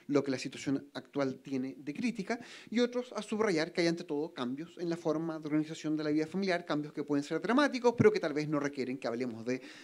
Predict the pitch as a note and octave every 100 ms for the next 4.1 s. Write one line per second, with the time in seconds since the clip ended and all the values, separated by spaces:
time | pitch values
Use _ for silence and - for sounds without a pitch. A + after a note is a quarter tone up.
0 | - D3 D3 C#3+ C3 - C3+ B2+ A#2 A#2+
1 | - - C#3 B2 - A#2 - - - A2
2 | - _ C#3+ B2 - _ _ C#3+ B2 A#2
3 | A#2+ A2+ A#2 G#2+ - _ - - - B2+
4 | -